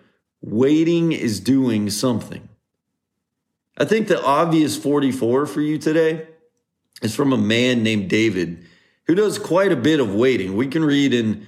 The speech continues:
Psalm twenty-five five, twenty-five twenty-one, twenty-seven fourteen, thirty-seven seven, thirty-seven nine. David did some waiting.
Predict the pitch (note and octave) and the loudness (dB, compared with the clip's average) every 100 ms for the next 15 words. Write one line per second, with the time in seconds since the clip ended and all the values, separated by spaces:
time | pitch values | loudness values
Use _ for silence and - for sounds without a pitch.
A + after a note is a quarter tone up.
0 | - - - D3+ C#3+ B2+ - D#3 D#3 D#3 | -18 -8 -2 0 2 0 -2 0 2 2
1 | - C3 B2+ A2+ - G#2 G#2+ D3 D3 - | 2 0 0 -2 -2 -2 -2 -2 -4 -14
2 | _ _ _ _ - - C3+ C3 A2+ - | _ _ _ _ -8 0 2 2 0 0
3 | A#2 A2+ A2 G#2 - - A2 G#2+ G2 G2+ | 0 0 0 -2 -8 -8 -2 0 0 -2
4 | A#2 - - _ _ _ _ - D3+ D3 | -2 -4 -10 _ _ _ _ -2 2 2
5 | C3 - B2 A2+ A2+ - G#2+ G2 - A2+ | 0 2 0 2 -2 -2 -2 -2 -4 -2
6 | A2+ C#3+ - - - D#3+ D#3+ C#3+ B2+ - | -2 -2 -8 -20 -2 0 2 2 0 0
7 | A#2+ A2 G#2 - G2 G2+ A#2+ C3 - _ | 0 0 -2 0 -2 -2 -4 -8 -18 _
8 | - D#3+ D3+ D3 - B2+ A2 G#2+ G2 F#2+ | 0 2 2 0 0 0 0 -2 -2 -2
9 | G2 A#2+ A#2 - _ G#2 C3+ E3+ E3 A2+ | -4 -4 -8 -20 _ -2 2 2 2 0
10 | G#2+ G#2 F#2+ C3+ A#2+ G#2 G#2 - A#2 B2+ | -2 -2 -2 0 2 0 -2 -4 -2 0
11 | D#3+ G2 - | 0 -2 -8